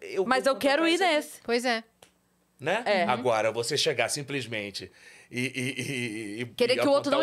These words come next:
Speaker 1: dedo
Speaker 2: exista.
Speaker 1: pro corre do cara, ah, bicho.
Speaker 3: Uhum.
Speaker 2: É que daí também, assim, ó, tem isso também, né? Porque eu querer, eu quero que o outro não exista pra que eu não precise melhorar.
Speaker 3: É.
Speaker 2: Porque se, se ele existir, vai, eu vou ter uma demanda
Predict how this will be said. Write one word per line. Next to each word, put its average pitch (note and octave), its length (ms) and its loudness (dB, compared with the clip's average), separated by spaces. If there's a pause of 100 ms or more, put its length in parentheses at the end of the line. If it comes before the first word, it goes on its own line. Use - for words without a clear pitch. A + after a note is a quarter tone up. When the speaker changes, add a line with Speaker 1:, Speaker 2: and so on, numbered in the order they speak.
Speaker 1:
dedo A3 200 0
Speaker 2:
exista. B3 260 0
Speaker 1:
pro - 80 -6
corre C3+ 260 2
do B2+ 120 -8
cara, C3+ 760 0
ah, G2 420 0
bicho. A2+ 480 -10
Speaker 3:
Uhum. G#2+ 180 0 (440)
Speaker 2:
É C4 60 2
que D#4 140 0
daí D4+ 240 0
também, C#4+ 260 -4
assim, B3 260 0
ó, F3 120 0
tem B3+ 260 0
isso C#4 160 -4
também, G#3 260 -2
né? F#3+ 80 -4
Porque A#3+ 220 -4
eu B3 60 2
querer, A3+ 340 0 (1000)
eu A#3+ 100 4
quero D4+ 240 2
que - 80 -8
o C#4+ 60 0
outro D4+ 180 0
não D4 160 0
exista C#4+ 580 0
pra D4+ 140 -2
que D#4 80 0
eu D4 40 2
não D4 120 2
precise D4 340 -2
melhorar. A#3+ 560 2 (720)
Speaker 3:
É. F3+ 220 -10 (520)
Speaker 2:
Porque A#3+ 240 -2
se, C#4 380 -2
se - 160 -4
ele E4 120 2
existir, C#4 500 -2
vai, B3+ 260 -2 (540)
eu G#3 80 2
vou B3+ 100 2
ter D4+ 80 2
uma D4 120 2
demanda C4+ 800 2